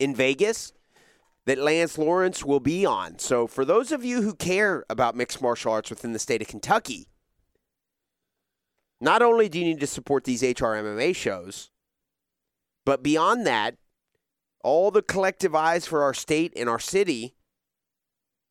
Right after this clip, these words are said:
should be on Tuesday, July sixteenth on E S P N Plus,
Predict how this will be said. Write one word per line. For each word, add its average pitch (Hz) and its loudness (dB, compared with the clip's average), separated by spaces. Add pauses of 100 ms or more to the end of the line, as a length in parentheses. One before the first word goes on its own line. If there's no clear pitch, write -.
(760)
should 214 0
be 151 0
on 104 -2 (480)
Tuesday, 180 0
July 120 2
sixteenth 151 -4
on 113 0
E 120 -2
S 131 -2
P 143 -4
N 147 -2
Plus, 165 0